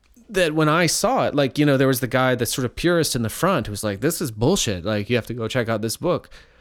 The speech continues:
Um, but all that was, like, my gateway to that a-, as a kid at that age. So I, I guess I'm starting to think that, that kids coming to things like Stranger Things or Turbo Kid now, especially with the, um, tremendous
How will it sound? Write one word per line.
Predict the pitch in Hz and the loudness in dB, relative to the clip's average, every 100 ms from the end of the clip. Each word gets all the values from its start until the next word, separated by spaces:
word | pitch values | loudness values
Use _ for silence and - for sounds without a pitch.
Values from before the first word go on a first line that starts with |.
| - _ | -20 _
Um, | 127 127 117 107 101 - - | 0 2 2 0 -4 -6 0
but | 131 | 2
all | 156 165 | 4 2
that | 160 147 156 | 2 2 2
was, | 135 | 2
like, | 147 - | 0 2
my | 135 131 | 2 2
gateway | 120 131 160 131 113 98 101 - | 2 2 2 0 -4 -4 -8 -8
to | 120 | -4
that | 101 92 95 107 | -4 -4 -4 -2
a-, | 120 - | -2 0
as | 143 143 | 0 0
a | 139 | -2
kid | - 175 147 | -2 0 2
at | 120 113 | 0 0
that | 117 107 | 0 0
age. | - 160 113 98 - - - - - _ - | 2 2 2 -2 -8 -20 -20 -20 -20 _ -6
So | - | 0
I, | 143 151 - | 0 0 -2
I | 156 | -2
guess | 151 262 | 0 2
I'm | 277 | 0
starting | - 151 139 | 2 2 2
to | 131 | 2
think | - 240 - | 0 -2 0
that, | 143 - - - | -2 -2 -10 -4
that | 151 127 - - - - | -2 -2 -4 -20 -18 -2
kids | 175 165 | 0 0
coming | - 156 143 | 0 2 2
to | 123 | 2
things | 143 131 | 2 0
like | 120 110 | 0 -2
Stranger | - - 131 127 | -2 0 2 0
Things | 117 127 120 120 117 107 | 0 0 0 0 -2 -4
or | 101 | -6
Turbo | - 139 123 113 107 | -2 0 2 2 0
Kid | 107 - 110 | -4 -2 -2
now, | 113 165 151 113 117 117 _ _ _ _ _ - | 0 0 2 0 -2 -6 _ _ _ _ _ -8
especially | 151 - 165 151 | -4 0 0 2
with | 131 120 | 0 0
the, | 113 - - | -6 -10 -4
um, | 151 - | -4 -4
tremendous | - 135 127 147 175 151 120 | -2 2 4 4 4 4 0